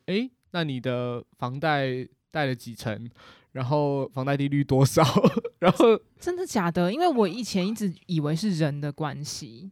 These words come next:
Speaker 2: 所以这些人就是一夜长大吗？他就是，他应该说，原本我们觉得很北蓝的人，他应该就是一直以来都是一个北蓝的人，不管他结婚了没有，生小孩了没。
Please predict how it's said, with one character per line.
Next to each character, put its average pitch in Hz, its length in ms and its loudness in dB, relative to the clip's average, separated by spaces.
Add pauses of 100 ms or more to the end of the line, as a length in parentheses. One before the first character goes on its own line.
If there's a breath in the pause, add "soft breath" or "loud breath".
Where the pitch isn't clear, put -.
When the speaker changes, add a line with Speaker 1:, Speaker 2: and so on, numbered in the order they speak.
(360)
Speaker 2:
所 302 120 0
以 302 120 2
这 294 160 0
些 277 260 0
人 175 300 -2
就 190 80 -6
是 190 480 -4 (160)
一 190 140 -6
夜 247 180 2
长 151 360 -4
大 196 240 0
吗？ 156 320 -4
他 196 120 -6
就 262 100 -8
是， 254 260 -4 (300 soft breath)
他 302 160 -2 (120)
应 262 120 -4
该 294 160 0
说， 285 200 2 (220 soft breath)
原 220 160 4
本 254 120 0
我 180 40 0
们 151 120 -4
觉 156 100 -2
得 160 80 2
很 165 140 -2
北 151 180 -4
蓝 - 180 -12
的 104 120 -12
人， 87 340 -14
他 240 140 -6
应 254 60 -6
该 254 100 -4
就 254 80 -2
是 233 80 -4
一 226 80 -2
直 165 120 -6
以 147 120 -4
来 - 140 -8
都 170 100 -6
是 180 100 -4
一 180 40 -4
个 156 100 -8
北 - 120 -10
蓝 - 120 -12
的 - 80 -12
人， - 160 -16
不 170 100 -4
管 160 160 -4
他 160 220 -8
结 160 180 -6
婚 160 200 -4
了 156 80 -6
没 147 220 -10
有， 147 120 -10
生 156 180 -8
小 156 140 -12
孩 - 140 -12
了 - 120 -18
没。 - 220 -20